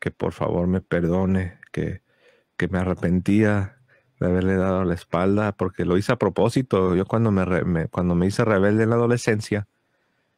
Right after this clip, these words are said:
yo recuerdo que yo sabía que lo que estaba a punto de hacer, o sea, de tomar esa decisión de, de, de, de decir, "Ah, no voy a ignorar a Dios por esta temporada de mi vida y,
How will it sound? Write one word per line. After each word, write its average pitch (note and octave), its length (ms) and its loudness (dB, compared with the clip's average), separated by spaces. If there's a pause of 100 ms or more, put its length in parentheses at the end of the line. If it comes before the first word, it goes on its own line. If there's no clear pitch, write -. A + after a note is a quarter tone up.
(120)
yo F2+ 120 -2
recuerdo G2 380 0
que F2 140 -2
yo E2+ 100 -2
sabía G2+ 460 0
que F2+ 140 -2
lo F#2 120 0
que - 80 -6
estaba F#2 220 -2
a G2 80 -2
punto G2+ 280 0
de G2 100 2
hacer, G#2 440 -2 (500)
o G2 100 -4
sea, F#2 120 -4
de F2+ 180 0
tomar F2+ 280 0
esa G2+ 160 0
decisión F#2+ 500 -2
de, F2+ 100 0
de, D#2+ 260 -2
de, F2 400 -6 (460)
de F#2+ 180 -4
decir, F2+ 420 -2 (140)
"Ah, - 300 -4
no A2+ 160 2
voy G#2+ 160 2
a - 20 2
ignorar G2+ 440 2
a G#2 140 0
Dios G2 340 2
por F#2 160 -2
esta F#2+ 180 -4
temporada F2+ 440 -2
de F2+ 60 -6
mi E2+ 80 0
vida E2+ 440 0
y, F2 160 -10